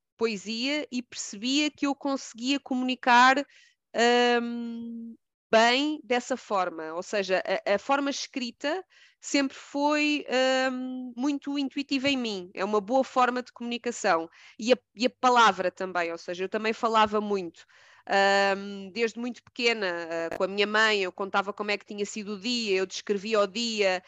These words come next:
as emoções do meu dia. Aliás, eh, até demasiado, de forma demasiado intensa, e a minha mãe sendo enfermeira e com muito poucas horas de sono, às vezes não tinha a capacidade de acompanhar a minha história toda ao detalhe, porque eu era de facto muito detalhada,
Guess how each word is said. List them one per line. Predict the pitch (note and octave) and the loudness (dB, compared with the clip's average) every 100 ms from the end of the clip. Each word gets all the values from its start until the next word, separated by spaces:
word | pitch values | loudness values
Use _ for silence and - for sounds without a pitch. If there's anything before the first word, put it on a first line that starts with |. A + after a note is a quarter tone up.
| - - | -16 -2
as | G3+ G#3 | -2 -2
emoções | A3+ - B3 A#3+ A3 | -6 -6 -2 -2 -2
do | A3 | -4
meu | G#3+ G3 | -4 -2
dia. | A3+ A3+ G#3+ F#3+ F#3 _ _ _ | -4 -2 2 2 0 _ _ _
Aliás, | G3 A3 A#3 G3 E3+ - | -2 0 4 4 2 -4
eh, | - F#3+ F#3 F3+ - | -6 -2 -2 -2 -6
até | G3+ A#3+ | -2 -2
demasiado, | G#3+ A#3+ A#3 A3+ A3+ G3+ F#3 | -2 -6 -6 0 0 -2 -10
de | - | -4
forma | A3+ G#3+ A3+ | -2 -2 -4
demasiado | G3 A3 A3+ G#3+ | -4 -2 0 0
intensa, | A3+ G3+ A3 A#3 - B3+ | -4 -6 -4 -4 -4 -6
e | A3+ | -6
a | |
minha | A3 A3 | -6 -2
mãe | G#3+ | -2
sendo | A3 A3+ G#3+ | -2 -2 -2
enfermeira | G#3+ G#3+ G#3 G#3 | -4 -6 -2 0
e | G3+ | 0
com | G#3 | -2
muito | A#3 G#4 - | -4 -4 -2
poucas | G4 G4+ | 0 2
horas | F4+ D#4 D#4+ | 4 2 0
de | - | -8
sono, | - B3 A#3+ D4+ - _ _ _ - | -2 0 2 -2 -8 _ _ _ -6
às | F#3+ A3 A3 | 0 0 -2
vezes | A3+ C4+ B3+ C4+ B3 | -2 0 0 -2 -4
não | D4+ F4 | -2 -2
tinha | F4+ D4 C#4 C#4 C4 C4 - | -4 -6 -2 -2 0 -2 -4
a | B3+ | -6
capacidade | C4 B3+ C#4+ B3+ A3 B3 A3 | -6 -4 -8 -6 0 0 0
de | |
acompanhar | B3 C4 A#3 A#3+ A#3 A3+ | -2 -4 -2 -4 0 -2
a | A#3 | -2
minha | A3+ A#3 | -2 -4
história | - A3+ A3+ A3 | 0 2 2 0
toda | - A3 G3 G#3+ | 0 -2 0 -2
ao | G3+ G#3+ | 0 -2
detalhe, | G#3 - G3+ G3 A3 A#3 - | -4 -2 0 2 -2 -12 -18
porque | F#3+ - | -12 -4
eu | G#3 | 0
era | G#3 G#3+ | 0 0
de | - | -2
facto | A3 - A3+ | -4 -4 -10
muito | A#3 A#3 | -10 -10
detalhada, | G3 - A3 A3 A3 G#3+ A3+ | -14 -2 0 4 4 2 -4